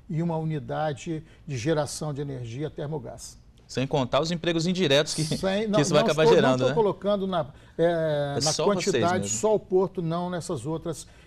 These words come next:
Speaker 1: é, nessas outras unidades de negócio que estão aí, é, esperamos, se avizinhando, até porque a liberação das licenças dessas demais unidades de negócio é uma liberação de um licenciamento municipal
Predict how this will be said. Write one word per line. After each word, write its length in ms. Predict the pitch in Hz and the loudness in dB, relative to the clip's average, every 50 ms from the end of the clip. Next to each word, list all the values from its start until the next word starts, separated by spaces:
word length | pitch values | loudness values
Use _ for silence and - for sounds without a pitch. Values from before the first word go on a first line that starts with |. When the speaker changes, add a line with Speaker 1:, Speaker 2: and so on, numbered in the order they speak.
| - - | -18 -10
Speaker 1:
é, 80 | - 156 | -8 -6
nessas 420 | 147 151 - - - 156 123 110 | -6 -6 -6 -6 -6 -6 -4 -2
outras 280 | 160 170 - 156 117 156 | -4 -4 -4 -4 -6 -4
unidades 440 | 160 156 143 131 151 156 135 110 | -4 -4 -4 -2 -4 -4 -4 -6
de 100 | 120 143 | -10 -10
negócio 520 | 151 147 139 131 123 143 160 170 160 - - | -10 -10 -10 -8 -6 -6 -6 -6 -6 -8 -14
que 60 | 165 | -14
estão 320 | - - - 175 160 156 | -14 -12 -8 -6 -6 -4
aí, 260 | 151 147 147 147 135 - - - - - - | -4 -4 -6 -6 -8 -10 -14 -20 -20 -12 -6
é, 220 | 151 151 147 147 | -4 -4 -2 -2
esperamos, 560 | 143 - - - 165 147 147 165 165 160 131 | -4 -6 -4 0 2 4 4 4 4 2 0
se 100 | - - | -2 -2
avizinhando, 760 | 165 143 127 151 135 120 143 143 143 151 175 185 185 185 190 - - - - | -2 -2 -2 -4 -6 -6 -4 -4 -2 -2 -2 -2 -2 -4 -4 -6 -8 -12 -4
até 280 | - 208 202 - 254 254 | -4 -4 -2 0 0 0
porque 400 | 254 - 233 - - - 208 208 | 0 -2 -10 -10 -6 0 2 4
a 60 | 214 | 4
liberação 580 | 202 196 170 196 185 175 160 - - - 175 160 | 4 4 2 2 2 2 2 0 0 -2 -2 0
das 160 | 131 135 135 | -2 -4 -4
licenças 600 | 151 151 - - - 170 151 - 156 - - - - | -4 -8 -8 -6 -6 -6 -6 -6 -10 -12 -14 -14 -12
dessas 560 | - 135 139 147 208 240 226 - - 196 151 | -10 -6 0 4 4 4 4 4 0 -2 0
demais 360 | 151 185 175 147 165 165 143 | 0 -2 -2 0 0 -2 -2
unidades 440 | 135 147 143 131 123 143 143 135 120 | -2 -4 -6 -6 -6 -6 -6 -6 -6
de 80 | 123 131 | -8 -10
negócio 460 | 139 139 127 151 175 190 185 - - - - - - - - - | -10 -8 -6 -4 -4 -4 -4 -8 -14 -20 -20 -20 -20 -16 -6 0
é 120 | 165 165 | 2 4
uma 140 | 170 175 175 | 4 4 4
liberação 640 | 175 165 156 170 156 151 143 - - 175 170 170 160 | 2 2 0 0 -2 -2 -4 -4 -6 -6 -4 -4 -6
de 100 | 135 165 | -6 -8
um 40 | 165 | -8
licenciamento 680 | 139 - - 160 147 - 170 147 135 143 151 - - | -10 -8 -8 -10 -8 -8 -8 -8 -6 -6 -8 -8 -8
municipal 760 | 156 156 170 156 131 - 143 - - 143 139 151 160 175 175 | -10 -8 -8 -8 -8 -10 -12 -12 -8 -6 -4 -2 -2 -4 -4